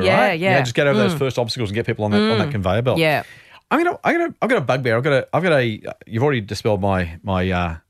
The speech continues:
Speaker 2: property should all go up at the same price and be roughly efficiently priced. So I'll, I'll give that one up.
Speaker 1: <laughs> Nice idea.
Speaker 2: I wanna s-, I wanna hit you with another one.
Speaker 1: <laughs> Mm.
Speaker 2: The whole auction strategy thing. Now, you've just written a
Speaker 1: Mm.
Speaker 2: book about auction ready. So I'm, again,
Speaker 1: Yep.
Speaker 2: I'm either gonna completely, you know, pulp the book after this or you're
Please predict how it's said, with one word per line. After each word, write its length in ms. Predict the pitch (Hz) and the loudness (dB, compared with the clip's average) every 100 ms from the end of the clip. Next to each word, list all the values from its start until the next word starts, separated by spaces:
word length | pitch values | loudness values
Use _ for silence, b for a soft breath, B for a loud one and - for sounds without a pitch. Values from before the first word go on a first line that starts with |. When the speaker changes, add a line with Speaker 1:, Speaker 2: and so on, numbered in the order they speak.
| _ | _
Speaker 2:
property 200 | - 117 | -4 -2
should 140 | 117 110 | 0 0
all 60 | |
go 120 | 95 | 0
up 60 | 90 | -2
at 40 | - | -4
the 60 | |
same 160 | 101 90 | -8 -4
price 200 | 95 85 | -4 -4
and 100 | 90 | -6
be 60 | 87 | -6
roughly 220 | - 98 | -6 -8
efficiently 360 | 80 - 73 | -8 -8 -6
priced. 300 | 82 82 127 | -4 -2 0
So 80 | - | 0
I'll, 100 | 101 | 0
I'll 100 | 165 | 2
give 160 | 117 123 | 0 0
that 140 | 117 | 0
one 120 | 95 101 | -2 -2
up. 140 | 143 | 0
Speaker 1:
<laughs> 80 | 185 | 0
Nice 120 | 151 | -2
idea. 280 | 143 135 139 - | -2 -4 -6 -2
Speaker 2:
I 60 | |
wanna 120 | 147 | 0
s-, 120 | 131 - | 0 -2
I 60 | |
wanna 140 | 131 127 | 0 0
hit 100 | 123 | 0
you 40 | |
with 80 | 123 | 0
another 140 | 101 95 | 0 0
one. 260 | 80 120 - | -2 -4 -4
Speaker 1:
<laughs> 40 | |
Mm. 280 | 170 165 156 B B _ _ - | -2 -2 -4 B B _ _ -6
Speaker 2:
The 80 | 135 | -2
whole 220 | 175 208 | 0 0
auction 300 | 135 - 117 | -2 -4 -6
strategy 420 | 101 95 85 82 | -6 -4 -4 -6
thing. 140 | 85 85 | -8 -4
Now, 80 | 98 | -2
you've 100 | 123 | 0
just 120 | 170 | 0
written 140 | 170 | 0
a 40 | 165 | 0
Speaker 1:
Mm. 20 | |
Speaker 2:
book 80 | 143 | 2
about 120 | 127 | 2
auction 240 | 110 120 | 0 -2
ready. 180 | 98 85 | -4 -4
So 140 | 117 117 | -2 -2
I'm, 120 | 110 - | -2 -2
again, 140 | 120 | 0
Speaker 1:
Yep. 100 | 175 | 2
Speaker 2:
I'm 80 | 120 | 2
either 180 | 139 131 | 2 0
gonna 240 | 127 120 | 0 -2
completely, 540 | - 110 - 175 139 117 | -4 -10 -4 -2 -2 -2
you 120 | 113 | -2
know, 60 | 104 | -2
pulp 240 | 160 165 | -2 -2
the 60 | 120 | -4
book 160 | 120 | -4
after 200 | 101 101 | -2 -2
this 160 | 101 | -4
or 40 | |
you're 40 | 101 | -2